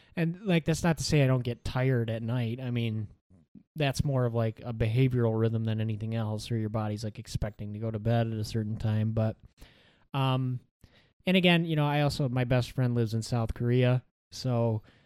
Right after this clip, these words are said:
uh, it works out a lot of the times where,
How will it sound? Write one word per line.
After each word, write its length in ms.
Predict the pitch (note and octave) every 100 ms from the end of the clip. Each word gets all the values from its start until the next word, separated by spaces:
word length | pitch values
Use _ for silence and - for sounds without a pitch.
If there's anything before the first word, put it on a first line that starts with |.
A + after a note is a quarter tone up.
| _ _
uh, 280 | A#2+ A#2 A#2
it 140 | B2
works 360 | B2 C3 B2+ -
out 360 | B2 B2+ C3+ - _ _
a 160 | D3 B2
lot 200 | B2+ B2+
of 60 | B2
the 40 |
times 520 | A#2+ C3 C3 C3 B2
where, 440 | B2 B2 B2 B2